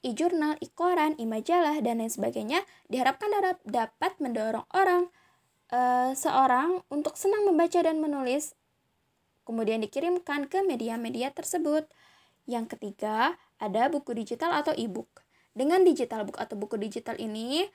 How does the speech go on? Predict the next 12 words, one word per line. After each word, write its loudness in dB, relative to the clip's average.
diharapkan -2
mendorong -2
orang 0
menjadi -4
senang -4
menulis 0
karena -4
kemudahan, -2
eh, -2
yang 2
diberikan -2
oleh 0